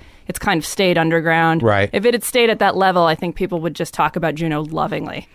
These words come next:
Speaker 1: But
Speaker 2: Well
Speaker 1: it's just the fact that it was so successful and so ubiquitous, like, that's when people start to get snippy.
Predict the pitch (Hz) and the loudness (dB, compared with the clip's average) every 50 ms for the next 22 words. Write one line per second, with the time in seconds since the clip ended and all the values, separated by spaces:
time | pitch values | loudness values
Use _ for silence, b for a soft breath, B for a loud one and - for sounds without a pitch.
0 | B B B B B B - 160 165 180 196 180 - 202 180 170 - - 220 214 | B B B B B B 0 0 2 2 0 0 0 -2 -2 -2 -2 -2 -4 -2
1 | - - 208 190 190 - 208 185 180 151 175 175 - - - 202 190 185 - - | 0 0 0 0 0 0 0 0 2 2 0 -2 -4 -2 0 0 0 0 0 -4
2 | 202 - - - - 175 - - - - 226 220 220 220 185 175 170 - 202 180 | -6 -8 -6 -4 -4 -4 -4 -4 -4 -2 0 2 2 2 2 0 -2 -2 -2 0
3 | 170 165 156 - 156 - - 180 185 202 208 214 - - 175 - - 180 165 156 | 0 0 -2 -4 -6 -6 -4 -2 -2 -2 -2 -2 -2 -4 -6 -4 -2 -2 -2 -2
4 | - - - 180 160 - - 165 - 160 160 - - 170 - - - - 170 - | -4 -4 -6 -6 -4 -4 -6 -6 -6 -8 -10 -8 -10 -10 -10 -10 -10 -10 -8 -8
5 | 156 - - - - 151 - - - - - - - - | -8 -8 -8 -10 -10 -10 -10 -10 -12 -16 -18 -20 -20 -20